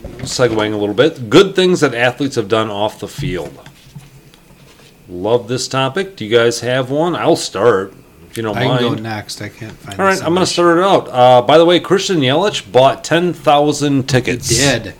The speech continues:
Speaker 1: Yep, for the final homestand, I believe, the last four games.
Speaker 2: Uh, no, for the, uh, midweek, uh, uh,
Speaker 1: Ah,
Speaker 2: uh,
Speaker 1: thank you.
Speaker 2: Cardinal series.
Speaker 1: Oh, okay.
Speaker 2: The, uh, what is it?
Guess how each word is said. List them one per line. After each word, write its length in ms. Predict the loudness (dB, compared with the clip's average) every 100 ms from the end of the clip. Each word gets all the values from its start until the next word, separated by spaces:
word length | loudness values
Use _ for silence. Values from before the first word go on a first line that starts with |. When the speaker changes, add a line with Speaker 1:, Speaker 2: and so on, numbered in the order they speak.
| 0
Speaker 1:
Yep, 300 | 0 0 -10
for 260 | -14 0 0
the 80 |
final 380 | 0 0 0 0
homestand, 580 | 0 0 0 0 0 2
I 60 | 2
believe, 380 | 4 4 2
the 80 | 0
last 340 | 0 2 0 -2
four 220 | 2 2
games. 440 | 2 0 -2 -4 -8 0
Speaker 2:
Uh, 300 | 6 8 8 6
no, 280 | 6 6 4
for 180 | 2 4
the, 320 | 6 6 4
uh, 280 | 4 4 4
midweek, 640 | 2 2 4 4 4 0 -14 -2
uh, 40 |
uh, 640 | 4 4 4 0 -2 -4 -6
Speaker 1:
Ah, 400 | -4 -2 -2 -6
Speaker 2:
uh, 40 | -12
Speaker 1:
thank 460 | -2 2 4 2 -2
you. 80 | 2
Speaker 2:
Cardinal 380 | 6 6 4 -2
series. 480 | -2 -2 -4 0 6
Speaker 1:
Oh, 280 | 8 8
okay. 420 | 8 8 8 4 0 -14 -20 -20 -8
Speaker 2:
The, 60 | 0
uh, 240 | 2 2
what 140 | 0
is 140 | -4 -6
it? 140 | -16